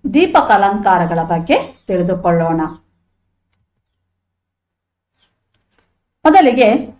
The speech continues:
ಉಪಮಾಲಂಕಾರ. ಭರತ, ಭಾಮಹ, ದಂಡಿ, ವಾಮನ, ಮಮ್ಮಟ ಮೊದಲಾದವರು ಉಪಮಾಲಂಕಾರದ ಬಗ್ಗೆ ವಿವರಿಸಿದ್ದಾರೆ.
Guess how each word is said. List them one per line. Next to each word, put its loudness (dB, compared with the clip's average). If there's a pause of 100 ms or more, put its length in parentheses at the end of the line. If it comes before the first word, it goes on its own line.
(1040)
ಉಪಮಾಲಂಕಾರ. 2 (2500)
ಭರತ, 4 (380)
ಭಾಮಹ, 2 (300)
ದಂಡಿ, 0
ವಾಮನ, 2 (380)
ಮಮ್ಮಟ 2 (640)
ಮೊದಲಾದವರು 2 (580)
ಉಪಮಾಲಂಕಾರದ 2
ಬಗ್ಗೆ -2 (160)
ವಿವರಿಸಿದ್ದಾರೆ. -2